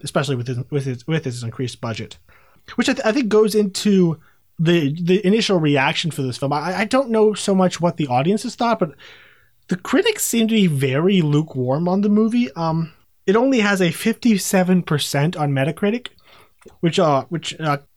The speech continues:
unlike Rotten Tomatoes, w-, w-, it has a lot of the original reviews. And just reading through, they see that it seems to be, like, mildly positive, but not nearly as effusive. Like, they, they, they loved the first two films.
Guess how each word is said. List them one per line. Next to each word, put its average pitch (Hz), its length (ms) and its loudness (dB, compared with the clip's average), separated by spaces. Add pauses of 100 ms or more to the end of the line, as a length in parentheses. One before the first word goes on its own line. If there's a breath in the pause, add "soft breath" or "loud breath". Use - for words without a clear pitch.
unlike 185 260 2
Rotten 156 180 2
Tomatoes, 156 260 2
w-, 147 180 0
w-, 175 220 -2
it 151 80 0
has 143 180 0
a 143 60 0
lot 139 180 4
of 135 80 0
the 135 100 0
original 135 480 0
reviews. 127 760 2 (340 loud breath)
And 180 160 2
just 190 160 -2
reading 220 240 2
through, 214 140 2
they 180 120 2
see 247 260 0
that 202 200 -2 (100)
it - 80 -16
seems 247 200 -6
to 208 180 -4
be, 202 160 0
like, 180 260 0 (120)
mildly 190 640 2
positive, 165 580 0
but 151 100 -2
not 165 180 0
nearly 156 440 4
as 135 120 0
effusive. 165 460 -2
Like, 131 160 -6
they, 160 140 0
they, 196 160 4
they 160 320 4
loved 131 500 0
the 120 80 -6
first 139 300 -4
two 123 80 -2
films. 117 340 -8